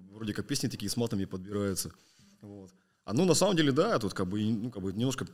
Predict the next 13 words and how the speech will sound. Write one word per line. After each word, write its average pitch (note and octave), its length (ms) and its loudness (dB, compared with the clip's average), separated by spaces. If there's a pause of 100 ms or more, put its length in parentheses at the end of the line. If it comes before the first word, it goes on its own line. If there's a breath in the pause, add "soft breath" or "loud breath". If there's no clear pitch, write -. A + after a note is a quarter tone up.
подраскачать A#2+ 480 0
ситуацию, B2+ 580 0
там, G2 220 -4
и F#2+ 380 -6 (380 soft breath)
поматериться A#2 500 2
весело, B2+ 320 0
ну, C3+ 100 2
и C#3+ 60 2
как A#2 160 -4
некий B2 200 -2
такой F#2 220 -10
повод, C3+ 260 -6
что - 280 -4